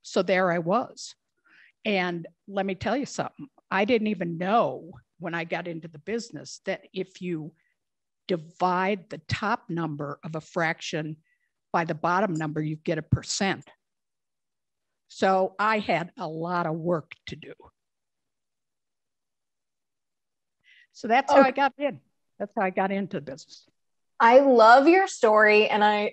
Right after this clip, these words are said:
Speaker 2: so resonate with the first part about college because I remember every single day I was in college, I hated, hated college. And I'm so glad I'm not there anymore. Um, and there's so much that I learned about college along the way, but I,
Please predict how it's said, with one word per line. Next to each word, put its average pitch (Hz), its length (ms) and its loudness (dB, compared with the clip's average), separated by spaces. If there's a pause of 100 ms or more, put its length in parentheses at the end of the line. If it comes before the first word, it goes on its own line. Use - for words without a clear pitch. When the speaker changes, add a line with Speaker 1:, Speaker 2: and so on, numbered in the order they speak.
Speaker 2:
so 294 640 6
resonate 220 560 4
with 185 120 -2
the 196 80 -4
first 196 300 0
part 202 140 4
about 196 220 4
college 190 500 4
because 202 260 4
I 202 200 6
remember 214 760 2
every 233 440 2
single 220 500 2
day 190 240 2
I 190 60 4
was 185 120 0
in 190 140 -8
college, 170 460 0 (100)
I 180 380 -2 (240)
hated, 247 800 2 (180)
hated 175 320 -4
college. - 480 -10 (400)
And 180 80 -10
I'm 165 160 -10
so 170 160 -10
glad 165 220 -4
I'm 170 160 -6
not 170 220 -4
there 147 220 -4
anymore. - 500 -14 (420)
Um, 180 720 2
and 185 140 -6
there's 180 180 -4
so 302 100 8
much 262 160 2
that 208 160 4
I 190 80 4
learned 185 240 0
about 175 220 0
college 160 320 -2
along 180 240 -8
the 175 80 -6
way, 160 160 -4
but 160 200 -6
I, 190 200 -2